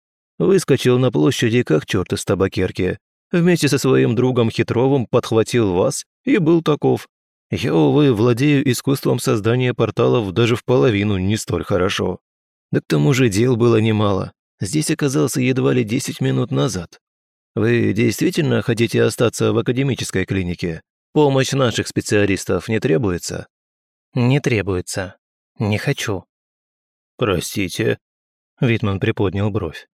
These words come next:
"Я прекрасно себя чувствую и не собираюсь оставаться в клинике. Как только мне вернут одежду", я осмотрел себя и увидел, что одет в пижаму, "отправлюсь в свою комнату". "Похвально.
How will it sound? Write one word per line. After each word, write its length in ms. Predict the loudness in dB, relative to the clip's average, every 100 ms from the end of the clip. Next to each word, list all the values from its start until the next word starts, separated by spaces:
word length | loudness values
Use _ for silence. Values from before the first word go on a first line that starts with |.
| _ _ _ -2
"Я 240 | 2 2
прекрасно 640 | 2 0 2 0 0 -2
себя 320 | -2 -2 -2 0
чувствую 640 | 0 -2 -2 -4 -6 -8 -2
и 120 | 2
не 120 | 4
собираюсь 580 | 4 2 4 4 2 0
оставаться 520 | -2 0 0 0 -2
в 40 |
клинике. 600 | -2 0 0 -4 -8 -12 -14 _ _ _
Как 180 | 0 2
только 320 | 2 4 4
мне 240 | 4 4
вернут 380 | 4 4 2 2
одежду", 560 | 0 0 -2 -2 -6 -8 _ _ _
я 220 | 0 2
осмотрел 440 | 2 -2 0 0 0
себя 400 | -2 0 0 2
и 100 | 2
увидел, 440 | 2 2 2 0
что 260 | 0 0 0
одет 260 | 0 -2
в 100 | -2
пижаму, 500 | -2 0 -2 -6 -10 _ _ _ _
"отправлюсь 600 | -2 0 2 4 4 2 0
в 100 | -2
свою 340 | 0 2 0
комнату". 600 | 0 -2 -2 -8 -12 -14 _ _ _ _ _ _ _ _ _
"Похвально. 840 | 0 0 2 2 4 2 0 -4